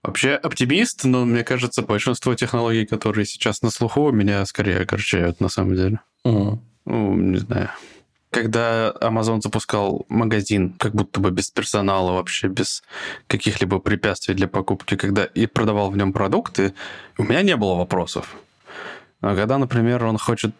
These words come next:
Speaker 1: э, они хотят запустить магазин по продаже одежды, у меня есть вопросы, потому что я с трудом могу вспомнить, когда я в последний раз одежду покупала в каком-то офлайновом магазине, честно говоря.
Speaker 2: А как же примерить?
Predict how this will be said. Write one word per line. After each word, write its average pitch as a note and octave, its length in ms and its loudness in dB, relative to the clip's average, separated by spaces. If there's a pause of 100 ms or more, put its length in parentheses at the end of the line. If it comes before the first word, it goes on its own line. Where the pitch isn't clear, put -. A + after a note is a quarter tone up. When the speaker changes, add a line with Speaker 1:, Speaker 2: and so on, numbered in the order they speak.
Speaker 1:
э, - 280 0
они A2 180 2
хотят G#2+ 320 0
запустить G#2+ 460 -2
магазин G2+ 360 2
по G2+ 100 -2
продаже F#2+ 420 0
одежды, D#3 360 2
у G2 40 2
меня A#2+ 120 4
есть G2 340 2
вопросы, E2+ 400 -2
потому F2+ 240 0
что G#2 300 0 (1160)
я G2+ 220 2
с - 80 -6
трудом D#3 380 2
могу G#2 200 2
вспомнить, D3 520 0
когда G#2 240 2
я B2 60 0
в - 60 -8
последний G#2+ 360 0
раз E3+ 320 0
одежду A#2+ 380 0
покупала A2 440 0
в - 80 -8
каком-то A2 520 0
офлайновом G#2+ 600 2
магазине, F2+ 480 4
честно - 300 -2
говоря. - 340 0 (180)
Speaker 2:
А - 100 0
как G#2+ 240 0
же G2+ 200 0 (240)
примерить? A2+ 680 2